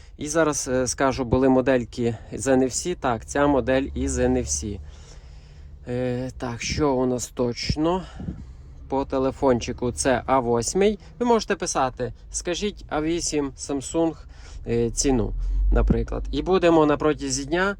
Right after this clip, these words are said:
сьогодні закидати огляд кожного смартфончика. І по вартості буду закидати трішечки пізніше. Він, е, чотири гігабайти оперативний і пам'ять самого телефону тридцять два гігабайти. Ось такий варіант.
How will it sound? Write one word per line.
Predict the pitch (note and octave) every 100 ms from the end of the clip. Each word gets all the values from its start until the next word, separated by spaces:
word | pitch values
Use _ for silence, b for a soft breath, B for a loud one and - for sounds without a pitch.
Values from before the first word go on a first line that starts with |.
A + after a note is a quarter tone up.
| -
сьогодні | - C#3 D3 D3
закидати | C3 C3 C#3+ C#3 C3+ B2+ C3
огляд | - D#3 D#3 D#3 -
кожного | - C#3+ B2 C3 B2
смартфончика. | - C#3 - F#3+ F#3+ F#3 E3+ E3 B B B B B B B -
І | C#3+ D#3 E3 -
по | C#3+ D3
вартості | A#2+ A#2+ A2+ A2+ -
буду | A#2+ D3 D3
закидати | A#2+ B2+ B2+ C3+ A#2+
трішечки | A#2+ C#3 - - - C3
пізніше. | D3 B2+ B2+ A2 - A#2
Він, | C#3 F#3+ F3+ b b b -
е, | A2+ A#2 A#2+
чотири | - C3+ E3 D3+
гігабайти | C#3+ C3+ C#3 C3 C#3+
оперативний | C#3 F3+ A#3 A3+ G3 D#3+
і | C#3
пам'ять | C#3+ C3+ A#2
самого | C#3 C3+ B2+
телефону | C3+ C3+ B2+ F3 E3
тридцять | D3 C3 C#3 C3
два | A2 B2 C3 b b -
гігабайти. | C3+ B2 A2+ A#2+ -
Ось | C3+ F3
такий | - A2+ C#3 C#3+ -
варіант. | A2+ B2+ B2+ G#2